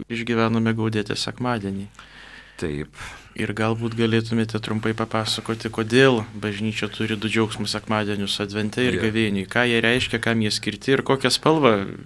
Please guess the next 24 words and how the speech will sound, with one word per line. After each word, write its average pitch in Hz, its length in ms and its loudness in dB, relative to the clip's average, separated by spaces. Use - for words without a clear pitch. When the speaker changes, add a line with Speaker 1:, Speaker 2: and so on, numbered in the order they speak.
Speaker 1:
per 110 160 2
juos 101 280 0
yra 101 240 0
Speaker 2:
Jo. 85 60 2
Speaker 1:
apsivelkama. 113 720 2
Speaker 2:
Tas, 110 200 -8
e, 90 440 -4
tas, 92 280 -4
ta 101 120 -8
spalva 95 600 -4
išties 98 520 -4
rožinė. - 600 -8
<laughs> - 1300 -10
Rožinė, 95 460 2
pačia, - 300 -6
pa-, 117 220 -2
ta 110 240 -6
pačia 131 320 -8
tikriausia 110 480 -2
prasme, 90 500 -4
graži, 87 400 -6
šviesi 90 400 -6
rožinė 82 460 -8
spalva. 62 540 -10